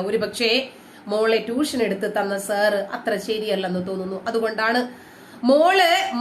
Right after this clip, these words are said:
മതവേഷത്തിന് വേണ്ടി വാദിക്കുമ്പോൾ അത് മതേതരത്വവും എല്ലാവർക്കും ഒരേ രൂപത്തിലുള്ള ഒരു യൂണിഫോമിറ്റി മതി എന്ന് പറയുന്ന കോഡിനെ വർഗീയതയെന്നും പറയുന്നത് ഇത് രണ്ടും തമ്മിൽ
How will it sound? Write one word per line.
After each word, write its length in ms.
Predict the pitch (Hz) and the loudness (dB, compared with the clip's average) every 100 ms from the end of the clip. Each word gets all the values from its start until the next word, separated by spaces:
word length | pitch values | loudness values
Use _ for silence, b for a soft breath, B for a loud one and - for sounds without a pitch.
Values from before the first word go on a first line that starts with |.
| 269 | 4
മതവേഷത്തിന് 1000 | 311 349 359 381 370 381 359 370 349 349 | 6 4 4 4 2 2 0 2 2 4
വേണ്ടി 240 | 349 311 339 269 | 4 4 2 4
വാദിക്കുമ്പോൾ 800 | 311 370 381 370 349 320 349 330 247 - - 240 | 6 6 4 2 2 6 6 6 2 -4 -2 2
അത് 100 | 294 254 | 4 4
മതേതരത്വവും 840 | 247 269 339 320 294 285 233 190 - - - - - - B B B 220 | 6 4 6 4 4 2 2 0 -6 -16 -20 -20 -20 -20 B B B 2
എല്ലാവർക്കും 600 | 247 285 285 269 285 269 | 4 4 4 2 4 6
ഒരേ 220 | 277 302 311 302 | 6 8 6 4
രൂപത്തിലുള്ള 500 | 302 311 302 302 302 302 | 4 4 2 4 6 6
ഒരു 60 | 302 | 4
യൂണിഫോമിറ്റി 680 | 339 349 339 311 311 269 311 285 | 4 2 4 4 6 4 2 4
മതി 220 | 302 311 330 | 4 4 4
എന്ന് 120 | 302 302 | 4 4
പറയുന്ന 320 | 302 294 285 285 285 | 2 2 2 0 4
കോഡിനെ 340 | 285 294 285 285 240 | 4 4 4 2 4
വർഗീയതയെന്നും 720 | 262 254 320 302 277 269 262 254 | 2 2 2 2 4 2 0 0
പറയുന്നത് 460 | 247 254 254 247 247 - B B | 0 0 2 4 2 0 B B
ഇത് 80 | 196 269 | -4 0
രണ്ടും 240 | 226 233 285 | 0 0 -2
തമ്മിൽ 180 | 247 233 | -2 -4